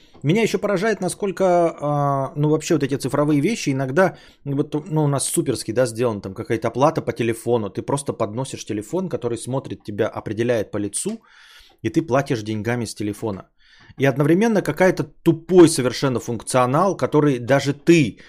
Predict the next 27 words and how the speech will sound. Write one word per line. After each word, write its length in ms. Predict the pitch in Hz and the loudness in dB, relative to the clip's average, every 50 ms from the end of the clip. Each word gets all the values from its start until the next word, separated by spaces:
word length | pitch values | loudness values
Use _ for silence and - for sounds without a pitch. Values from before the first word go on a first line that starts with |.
| - - - | -20 -14 -6
не 140 | - 120 135 | -2 0 2
будучи 320 | 143 151 147 147 147 151 | 2 2 2 2 0 -2
программистом, 680 | - 135 135 120 117 147 151 156 160 151 151 - 110 101 | -2 -2 -2 0 2 2 2 2 0 -2 -2 -4 -6 -6
примерно 500 | - - 131 135 139 160 156 143 123 107 | -4 -4 -2 0 2 2 2 2 0 -4
представляешь, 680 | - - - - - 123 117 120 135 147 139 - - - | -6 -6 -8 -6 -2 -2 0 2 4 2 2 2 0 -4
какими 300 | 120 - - 131 127 117 | -6 -6 -4 -6 -6 -4
командами 480 | - 120 123 135 139 131 117 110 107 | -4 -2 -2 0 0 -2 -2 -4 -4
можно 280 | 107 120 117 110 113 104 | -4 -6 -4 -4 -4 -6
описать, 340 | 104 117 - 156 156 151 - | -6 -6 -6 -6 -6 -6 -8
его 140 | 95 117 | -12 -12
просто 300 | - - 113 - - - | -12 -14 -16 -16 -16 -16
нет. 180 | 101 101 - - _ _ - - - - _ - | -18 -18 -18 -20 _ _ -20 -20 -20 -20 _ -6
Вот 160 | 123 127 - - | -6 -6 -4 -6
я 80 | 147 - - - - - | -10 -10 -12 -18 -10 -2
настраивал 640 | 175 165 165 156 156 - 156 165 160 151 139 131 | 4 6 6 6 6 6 6 8 8 8 6 4
на 100 | 127 131 | 2 0
своем 220 | 120 - 135 135 127 | 0 0 0 -2 0
телефоне 420 | - 127 131 120 - 151 143 135 | 0 -2 0 2 2 2 2 2
автоответчик, 680 | 123 - - 127 127 - 131 185 214 - - - - - - _ - _ _ _ _ _ _ _ _ _ _ _ _ _ _ _ _ _ - - 127 | 0 0 2 0 2 4 4 2 2 2 -2 -6 -6 -8 -20 _ -20 _ _ _ _ _ _ _ _ _ _ _ _ _ _ _ _ _ -8 -4 -2
и 60 | 117 | 0
вы 60 | 139 | 0
не 100 | 147 143 | 0 0
представляете, 560 | 147 143 - - 151 139 143 160 151 - 120 | 0 -2 -2 0 0 2 4 4 4 4 0
какой 240 | - 123 - 135 123 | -4 -4 -4 -4 -4
сложности 560 | - - 120 160 156 170 160 147 - 127 123 | -2 -2 -2 -2 -2 -2 -4 -6 -6 -6 -6
состоит 440 | 117 - 110 - - 123 131 135 - | -6 -6 -8 -4 -2 -2 -2 -2 -2
найти 600 | 117 120 120 117 - - 156 165 151 110 - - | -2 -2 -2 -2 -2 -2 0 0 0 0 -2 -8